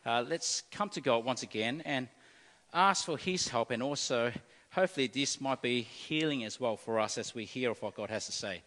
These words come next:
Let's pray. Gracious Heavenly Father, we pray that as we reflect on this wonderful part of Scripture, that you might help us see our deep longings for things to be better, and help us to see that answered in,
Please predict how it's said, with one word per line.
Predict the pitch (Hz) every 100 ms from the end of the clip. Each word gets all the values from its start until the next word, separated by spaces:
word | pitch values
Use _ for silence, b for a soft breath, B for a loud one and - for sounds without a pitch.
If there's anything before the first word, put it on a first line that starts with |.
| _
Let's | 123 -
pray. | 95 90 - _ _ _ _ _ _ _ _ _ _ B B B B B B B B _
Gracious | - 127 - 127
Heavenly | 139 113 95
Father, | - 95 101
we | 120
pray | - 165
that | 147
as | 135 143
we | 135
reflect | 131 131 - 170 -
on | 123
this | 110 - - -
wonderful | 127 156 147 139 117 101 -
part | - 120 120
of | 117
Scripture, | - - 95 - 87 - - _ b b b b b b
that | 123
you | 110 117
might | 120 117
help | - - 135 -
us | 113 - - -
see | - - 147 151 156 147
our | 104
deep | 95 120 120 113
longings | 123 139 117 92 -
for | 110
things | - 135 131 -
to | -
be | 110
better, | - 85 82 80 b b b b 98
and | 98
help | 104 -
us | -
to | 101
see | - 120
that | 117 98
answered | 120 131 127 139
in, | 113 98